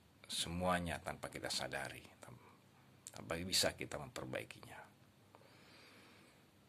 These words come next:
Sahabat-sahabat yang dirahmati oleh Allah Subhanahu wa Ta'ala, ujian tentu adalah tidak lain mengingatkan kita agar kita kembali kepada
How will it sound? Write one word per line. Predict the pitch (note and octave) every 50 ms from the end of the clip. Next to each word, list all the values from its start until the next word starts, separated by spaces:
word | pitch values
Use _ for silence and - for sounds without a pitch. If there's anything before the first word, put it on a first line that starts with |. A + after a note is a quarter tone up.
| - -
Sahabat-sahabat | - - - C3+ B2 B2 B2+ A#2 - C3 A#2+ A#2+ B2 B2 G#2+
yang | A2 G#2 G#2
dirahmati | G#2 F#2+ F#2+ G2+ G2+ G2+ G2 F#2+
oleh | F2 D#2
Allah | F2 F#2+ F#2+ -
Subhanahu | - G#2 F#2+ F2 E2+ - F#2+ F2+ D#2+ E2+ E2 D2
wa | C2
Ta'ala, | - - - G1+ - - - - - - - - - - - - - - - - - - - - - - - - - - - - - - - - - - - - - - -
ujian | - C3+ A2 G2 G#2 B2+ B2+ A#2+
tentu | G#2+ A2 A2 G#2+ - G#2+ G#2
adalah | F#2 F#2+ G2 G2 - -
tidak | - G2 F2+ - -
lain | - F2+ F2 F2 F2 F2 E2+ - - - - - - - - - - - - - - - - - - - - - - - G2+
mengingatkan | G#2 G2 F#2 F#2 F#2+ F#2 F2+ F2+ - F#2+ F2+ F2+ F2
kita | - F2+ F2 - F2+ E2
agar | E2 E2 D2+
kita | - - - - -
kembali | - F#2 F2+ F2 D#2+ D2+ D2+ D#2 D2 - - - - - - - - - - - - - - - - - -
kepada | - - - - D#2+ -